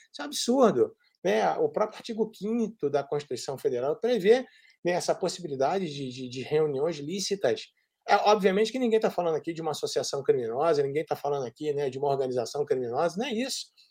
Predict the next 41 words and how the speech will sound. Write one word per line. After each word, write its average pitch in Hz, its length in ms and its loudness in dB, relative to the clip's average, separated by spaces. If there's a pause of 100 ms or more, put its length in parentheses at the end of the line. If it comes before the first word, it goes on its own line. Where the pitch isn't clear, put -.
(200)
Agora, 208 240 10
eu 262 60 6
não 302 100 -4
sou 294 180 4
obrigado 202 440 6
a 139 180 0
informar 147 880 2
o 147 140 4
que 180 100 0
que 180 80 -4
eu 147 60 8
vou 151 80 10
fazer 147 280 2
na 139 80 0
minha 135 140 -2
casa, 156 380 0
posso 147 240 -4
ter 165 180 -4
trinta, 175 320 0
quarenta, 147 440 2
noventa, 139 420 0
cem 180 240 -4
pessoas. - 460 0 (440)
Então, 302 140 2
assim, 226 260 2 (300)
era 254 220 8
um, 202 160 2
era 226 160 8
um 220 40 10
artigo 214 680 0
realmente 131 480 -4
da 131 60 -2
Lei 127 100 0
de 123 100 -6
Contravenções 127 520 -4
que 285 80 -14
não 262 80 -4
tinha - 120 -4
o 254 40 0
menor 220 200 2
sentido, 214 560 -2